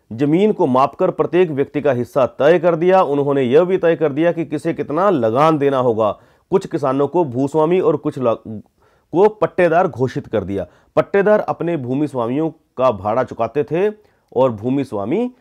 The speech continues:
सरकार को लगान देते थे। मतलब उन्होंने कुछ कैटेगरीज बना दी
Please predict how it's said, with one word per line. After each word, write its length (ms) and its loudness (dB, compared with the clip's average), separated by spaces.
सरकार 460 2
को 140 0
लगान 280 2
देते 260 -8
थे। 220 -14
मतलब 240 -2
उन्होंने 300 0
कुछ 220 -2
कैटेगरीज 500 -2
बना 240 -2
दी 220 -2